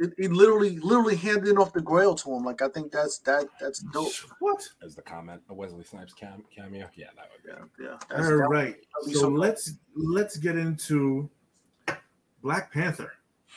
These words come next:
Speaker 3: Oh, boy.
Speaker 2: Oh, alrighty. All right. So the first two. Okay. So this is a ru-, this is, the first thing is a rumor,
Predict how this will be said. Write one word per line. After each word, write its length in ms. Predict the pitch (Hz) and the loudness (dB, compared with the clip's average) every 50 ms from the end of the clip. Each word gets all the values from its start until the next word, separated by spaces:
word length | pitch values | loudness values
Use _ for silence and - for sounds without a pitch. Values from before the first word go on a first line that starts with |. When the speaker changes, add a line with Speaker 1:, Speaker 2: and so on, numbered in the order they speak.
| - - - - - _ _ - 92 | -20 -20 -20 -20 -20 _ _ -18 -14
Speaker 3:
Oh, 40 | 101 | -12
boy. 400 | 92 85 85 87 87 82 80 78 - - | -10 -8 -6 -6 -6 -6 -8 -12 -12 -8
Speaker 2:
Oh, 60 | 147 | -6
alrighty. 1040 | 165 170 165 147 131 139 135 151 175 202 202 165 151 147 160 196 180 156 120 - - _ _ _ _ _ _ _ _ _ _ _ _ _ _ _ _ _ _ _ - | -4 -4 -4 -4 -6 -6 -6 0 2 2 4 4 4 4 6 6 6 4 2 0 -6 _ _ _ _ _ _ _ _ _ _ _ _ _ _ _ _ _ _ _ -4
All 120 | 165 190 196 | 2 4 6
right. 200 | 190 180 147 - | 6 6 4 2
So 420 | - 165 156 156 151 147 151 - | 4 6 6 8 8 6 2 -2
the 80 | 147 151 | -8 -6
first 420 | - - 202 208 202 208 - - | 2 6 6 6 6 6 2 -4
two. 320 | - 202 202 180 180 165 - - | -2 0 0 0 -2 -6 -4 -2
Okay. 380 | 147 143 139 - 151 139 135 131 | 0 0 0 2 2 2 2 2
So 180 | 131 - 147 | 0 0 0
this 200 | 139 170 190 - | 2 2 2 0
is 360 | 196 180 165 156 - - - _ _ _ - | 0 -2 -2 -4 -4 -6 -10 _ _ _ 0
a 80 | 151 147 | 2 2
ru-, 240 | 139 143 151 147 - 143 | 4 4 2 2 2 2
this 180 | 160 170 156 | 0 0 0
is, 80 | 170 156 | 0 -4
the 80 | 151 | -4
first 220 | 151 - 190 180 - | 0 2 2 2 2
thing 100 | 175 160 | 2 0
is 120 | 156 143 | 2 2
a 40 | 139 | 2
rumor, 380 | 135 135 123 123 127 139 151 | 2 2 0 0 0 -2 -4